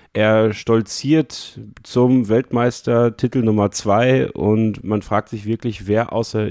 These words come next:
ihn selbst kann ihn eigentlich schlagen, Christian? Also, ähm, an einem Wochenende, wo sehr viele Fahrer und Teams Motorenstrafen nehmen, an einer Rennstrecke, an der man gut überholen kann, hat Max Verstappen gezeigt, dass man in zwölf Runden von Platz vierzehn auf Platz eins fahren kann.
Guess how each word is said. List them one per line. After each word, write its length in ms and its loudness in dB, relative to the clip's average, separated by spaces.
ihn 480 -4
selbst 480 -2
kann 180 0
ihn 120 2
eigentlich 460 0
schlagen, 340 -4
Christian? 540 -8
Also, 240 0
ähm, 180 -2
an 120 0
einem 220 -2
Wochenende, 440 0
wo 80 4
sehr 240 2
viele 600 2
Fahrer 480 0
und 180 -4
Teams 320 2
Motorenstrafen 840 0
nehmen, 480 4
an 120 -4
einer 200 0
Rennstrecke, 420 0
an 120 2
der 80 2
man 120 2
gut 140 0
überholen 420 2
kann, 180 -2
hat 100 -4
Max 180 -4
Verstappen 400 -2
gezeigt, 480 0
dass 140 -4
man 120 0
in 120 -2
zwölf 400 -2
Runden 360 0
von 180 -6
Platz 240 -2
vierzehn 440 0
auf 180 -4
Platz 240 -2
eins 320 0
fahren 320 2
kann. 280 -2